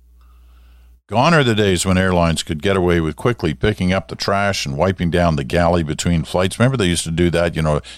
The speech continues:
your flight would come in, they'd, everybody'd sort of unload, and they'd spend, like, bang, three minutes zipping through the cabin, you know, picking up the garbage.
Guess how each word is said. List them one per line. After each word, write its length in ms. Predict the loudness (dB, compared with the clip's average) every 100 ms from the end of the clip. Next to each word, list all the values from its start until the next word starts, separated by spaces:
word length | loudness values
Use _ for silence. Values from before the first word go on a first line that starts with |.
| -6
your 140 | -4
flight 260 | 0 0 0
would 160 | -2
come 260 | -2 0 2
in, 280 | 2 2 2
they'd, 280 | -2 -4 -14 _ _ _ _ _
everybody'd 500 | 0 2 2 2 0
sort 220 | 0 0 0
of 60 |
unload, 440 | 0 2 2 0 0
and 40 |
they'd 180 | -2 -2
spend, 240 | 0 0
like, 220 | 2 -2 -6 -6
bang, 540 | -2 0 0 -2 -4 -12 _ _ _ -8
three 220 | -2 2
minutes 360 | 4 2 0 -4 -4 -2
zipping 420 | -2 0 0 2
through 200 | 2 2
the 80 | 0
cabin, 520 | -2 -2 -2 -4 -8 -12 _ _ _ _
you 60 | -4
know, 80 | -2
picking 280 | 0 0
up 120 | 0 -2
the 100 | -2
garbage. 540 | 0 0 -2 -6 -10